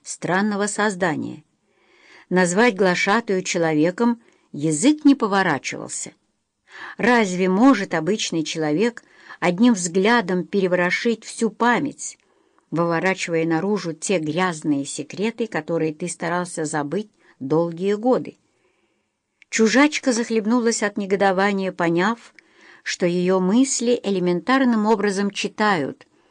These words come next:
даже не спросив на то разрешения. Но было слишком поздно.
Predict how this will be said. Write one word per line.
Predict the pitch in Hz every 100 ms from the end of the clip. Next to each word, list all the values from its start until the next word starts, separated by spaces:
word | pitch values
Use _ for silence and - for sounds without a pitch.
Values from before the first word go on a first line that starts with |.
| _ _ -
даже | 165 190 185
не | 185
спросив | 175 - 156 156 202 254
на | 247 240
то | 226
разрешения. | 214 202 190 196 165 139 120 - - _ _ _ _ _ _ _
Но | - 240 294
было | 208 226 240
слишком | 226 175 165 - - 208
поздно. | 202 143 123 117 113 120